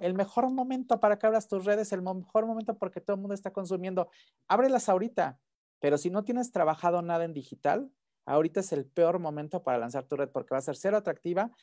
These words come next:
no va a haber un antecedente, no va a haber información, está del nabo y por mucha emergencia que quieras sacar, pues va a estar súper complicado.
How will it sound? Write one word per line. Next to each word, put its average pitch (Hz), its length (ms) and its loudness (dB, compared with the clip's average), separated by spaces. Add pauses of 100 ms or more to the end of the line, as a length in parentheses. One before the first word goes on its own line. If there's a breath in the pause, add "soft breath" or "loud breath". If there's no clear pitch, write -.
(220 soft breath)
no 147 80 -2
va 156 60 8
a - 20 10
haber 165 120 6
un 165 120 -4
antecedente, 147 640 -4
no 151 60 -2
va 147 40 2
a - 20 4
haber 151 140 2
información, 147 800 -4 (340 soft breath)
está 127 340 2
del 147 220 2
nabo 160 340 0
y 143 120 -6
por 139 200 -4
mucha 175 280 -6
emergencia 160 560 -6
que 135 140 -16
quieras 151 260 -4
sacar, 156 260 -10
pues - 220 -14
va 147 60 -4
a 147 40 -4
estar 160 180 -12
súper 156 320 -12
complicado. - 680 -8